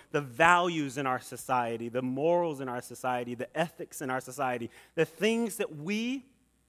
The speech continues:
um, that we often will pick up just by living in this world as our own morals, values, and ethics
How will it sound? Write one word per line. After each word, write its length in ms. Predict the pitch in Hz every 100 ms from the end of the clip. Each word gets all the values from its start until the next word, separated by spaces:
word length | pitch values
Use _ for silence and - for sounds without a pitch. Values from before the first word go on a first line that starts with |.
| _ _ _ _ _
um, 260 | 151 147 143
that 140 | 165 165
we 220 | 196 220
often 420 | 151 202 - 226
will 120 | 190
pick 320 | - - 226
up 300 | 147 131 - - -
just 420 | 120 165 165 -
by 200 | 143 139
living 480 | 120 120 151 165 156
in 180 | 156 180
this 200 | 143 -
world 440 | 127 135 131 127 - - -
as 120 | 156
our 140 | 139
own 400 | 139 156 185 190
morals, 440 | 175 156 165 160 139
values, 420 | 143 139 147 143
and 100 | 143 -
ethics 880 | 147 - 104 101 - - - -